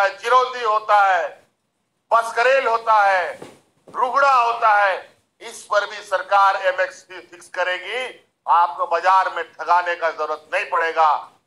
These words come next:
और सरकार ही उन चीजों को खरीदेगी और आपको कहीं जाने का भी जरूरत नहीं पड़ेगा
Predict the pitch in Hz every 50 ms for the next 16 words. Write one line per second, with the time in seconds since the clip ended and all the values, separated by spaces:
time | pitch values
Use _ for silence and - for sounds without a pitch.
0 | _ - 175 185 - - - 208 214 214 214 247 254 262 277 269 262 269 269 262
1 | 254 254 247 240 233 226 220 _ _ _ - 220 190 208 208 202 202 196 185 -
2 | - 175 196 196 190 190 185 175 175 175 175 165 156 - _ _ _ _ _ _
3 | - 160 180 175 170 165 175 180 175 175 175 185 180 - 165 175 180 170 160 160
4 | 160 165 170 170 160 156 151 151 147 139 143 135 131 131 - 120 117 110 _ 104
5 | 92 85 78 - 73